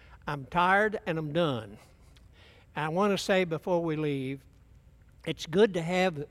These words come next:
the, the, uh, the, the rich people who go and just hang out in Florida all the time with us here. I see Doug and Susie back.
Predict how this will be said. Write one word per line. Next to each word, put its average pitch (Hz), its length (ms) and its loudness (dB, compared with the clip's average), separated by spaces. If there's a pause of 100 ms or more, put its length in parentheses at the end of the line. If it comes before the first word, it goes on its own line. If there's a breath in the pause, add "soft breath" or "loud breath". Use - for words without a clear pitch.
(120)
the, 147 300 -12
the, 123 400 -6
uh, 98 200 -14 (1080 soft breath)
the, 139 320 -10
the 135 120 -8
rich 175 380 0
people 170 340 -2
who 156 180 -2
go 170 340 0
and 139 120 -4
just 160 240 -4 (100)
hang 170 380 -2
out 165 260 -2
in 147 160 -6
Florida 160 520 -2
all 151 240 -2
the 143 80 -10
time 160 360 -4
with 151 280 -4
us 147 120 -12
here. 160 220 -2
I 135 140 -4
see 160 200 -6
Doug 160 300 0
and 139 160 -6
Susie 156 320 -2
back. 147 300 -4